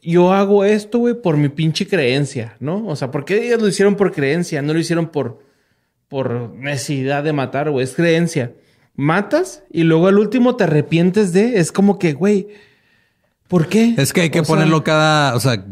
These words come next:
Speaker 2: cada evento se pone en su contexto. Por ejemplo, cuando entraste al... Pues, cuando estabas en una posición vulnerable en tu vida, en la que terminas involucrada en un culto,
Speaker 1: Ujú.
Speaker 2: no procesas de la misma forma lo que, o sea,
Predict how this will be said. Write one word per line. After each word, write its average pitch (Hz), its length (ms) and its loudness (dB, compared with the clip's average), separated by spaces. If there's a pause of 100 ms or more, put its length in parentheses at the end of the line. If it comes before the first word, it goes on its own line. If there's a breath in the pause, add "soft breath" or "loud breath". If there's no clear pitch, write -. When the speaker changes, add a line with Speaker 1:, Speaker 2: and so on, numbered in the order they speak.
(140)
Speaker 2:
cada 117 200 0
evento 123 220 0
se 117 100 -2
pone 104 220 -4
en 117 80 -2
su 117 80 -6
contexto. 127 420 -4
Por 101 120 -8
ejemplo, 101 460 -6 (260)
cuando 95 440 -4
entraste 107 520 -4
al... 113 260 -4 (260)
Pues, 107 220 -8 (500 loud breath)
cuando 120 220 -2
estabas 135 340 0
en 135 60 0
una 147 200 0
posición 123 380 -2
vulnerable 123 460 0
en 120 100 -2
tu 123 100 -2
vida, 98 320 0
en 98 80 -4
la 90 80 -6
que - 120 -14
terminas 104 500 -4
involucrada 104 440 -4
en 113 100 -2
un 113 120 0
culto, 123 580 -4
Speaker 1:
Ujú. 117 360 -8
Speaker 2:
no 117 320 0
procesas 123 500 0
de 113 100 -4
la 107 100 -4
misma 110 380 -4
forma 117 760 -4
lo 104 180 -4
que, 87 440 -6
o 101 40 -6
sea, 95 240 -8